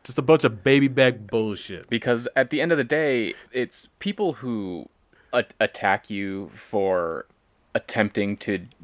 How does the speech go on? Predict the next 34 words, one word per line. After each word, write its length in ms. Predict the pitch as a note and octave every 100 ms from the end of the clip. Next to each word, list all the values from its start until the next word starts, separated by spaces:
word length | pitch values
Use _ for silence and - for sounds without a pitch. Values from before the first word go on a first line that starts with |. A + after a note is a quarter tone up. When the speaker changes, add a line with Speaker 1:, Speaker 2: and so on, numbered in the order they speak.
| G#2+
Speaker 2:
deal 360 | - F#2+ G2 G2+
with 280 | G2 G2+ F#2+ _
these 360 | G2+ F#2+ - - _ _ -
traumatic 400 | - G2 F#2 G2
experiences 840 | F#2 - F#2+ F#2+ F#2+ G2 G2 F#2 -
in 100 | G2
a 60 | F#2
public 380 | - - G2 -
setting 500 | F#2+ F#2+ G2 G2+ - _ _ _ _ _ -
are 140 | A#2+
likely 500 | G#2+ G#2+ D#3+ D3 C3
just 380 | G#2 G#2+ G2+ -
hiding 400 | - G2+ G#2 G2
their 280 | F#2 F2+ -
own 380 | F#2+ G#2 F#2+ F2
traumatic 420 | - F#2 F2+ F2
experiences 720 | - - F2+ F#2 F#2+ G2+ G2
that 300 | G#2+ F#2+ F#2+ - - _ _ _
they're 200 | G2+ F#2+
not 260 | F#2 F#2 -
ready 200 | A2 C3
to 100 | A#2+
talk 280 | B2 A2 G#2+
about, 460 | F#2+ G2 F#2+ -
they 100 | -
can't 360 | E2+ - A#2 -
talk 260 | - F#2+ -
about, 280 | F#2 F#2 -
they 60 |
don't 200 | F#2+ F2
want 520 | F#2+ G2+ G#2+ - - - -
to 100 | G#2+
talk 320 | - F2 -
about. 380 | E2+ E2+ E2